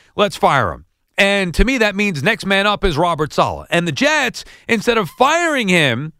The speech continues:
they say, "We're bringing him back because of Aaron Rodgers." The other options, people called in and said Arthur Smith is worse, which A, he's not, B, he's now fired.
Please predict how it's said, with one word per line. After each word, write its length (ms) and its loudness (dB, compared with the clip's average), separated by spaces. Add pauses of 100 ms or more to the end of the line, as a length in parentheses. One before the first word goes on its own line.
(180)
they 280 2
say, 480 0 (200)
"We're 140 2
bringing 380 0
him 100 -2
back 380 0 (100)
because 580 0
of 120 0
Aaron 260 2
Rodgers." 480 -2 (300)
The 240 0
other 500 0 (180)
options, 640 0 (240)
people 320 0
called 380 0
in 100 0
and 100 -2
said 200 0
Arthur 340 -4
Smith 320 -4
is 100 -2
worse, 300 -2
which 320 -4 (340)
A, 560 0
he's 320 -2
not, 380 2 (300)
B, 520 0
he's 280 -2
now 180 0
fired. 540 -2